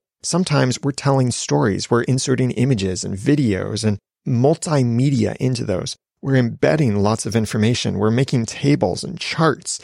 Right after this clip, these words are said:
and buttons and opt-ins and all of this stuff that we couldn't do very easily before with the classic editor. Or if we wanted to do them, we'd need to know H T M L and C S S, maybe even some P H P or JavaScript. And then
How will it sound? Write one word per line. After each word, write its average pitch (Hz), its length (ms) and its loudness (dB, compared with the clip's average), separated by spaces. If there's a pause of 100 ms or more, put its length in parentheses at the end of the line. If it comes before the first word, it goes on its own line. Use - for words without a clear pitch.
(220)
and 95 300 -4
buttons 104 540 0
and 107 180 -4
opt-ins 107 580 0
and - 160 -6
all 190 200 2
of 160 80 -2
this - 160 0
stuff - 480 -2 (200)
that 170 200 0
we 170 100 2
couldn't 180 380 0
do 165 440 0
very 127 280 2
easily 123 560 -2
before 117 480 0
with 113 160 -4
the 120 80 -2
classic - 420 -2
editor. 156 380 0 (200)
Or 147 120 2
if - 100 -2
we 127 80 4
wanted 143 340 2
to 113 80 -8
do 113 200 2
them, 107 200 -2 (240)
we'd 127 200 2
need 117 180 2
to - 140 -6
know 101 340 2
H 98 220 -6
T - 120 -4
M 101 120 0
L 123 240 2
and 101 120 -2
C - 160 -4
S 92 200 -4
S, 127 260 0
maybe 120 280 2
even 120 220 2
some 95 200 -8
P 110 280 0
H - 180 -6
P 139 260 2
or 104 80 0
JavaScript. 123 760 -2 (380)
And 139 100 4
then 131 240 0